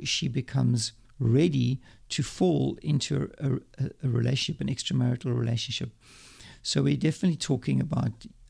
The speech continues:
uh, a year, more than a year. Probably we're looking at a year or two, three. And I wanted to speak to dissatisfaction. The dissatisfaction is really all about, are we still happy?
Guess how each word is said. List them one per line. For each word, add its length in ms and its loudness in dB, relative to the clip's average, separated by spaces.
uh, 200 0
a 60 0
year, 240 4
more 560 6
than 320 2
a 80 -2
year. 380 2
Probably 480 0
we're 160 -2
looking 340 0
at 160 -2
a 60 2
year 220 2
or 120 4
two, 360 -2
three. 420 -2
And 140 2
I 20 4
wanted 220 2
to 80 -2
speak 240 -2
to 100 -2
dissatisfaction. 880 -2
The 80 2
dissatisfaction 1120 2
is 200 2
really 240 4
all 220 0
about, 380 0
are 280 2
we 220 2
still 300 -2
happy? 600 -4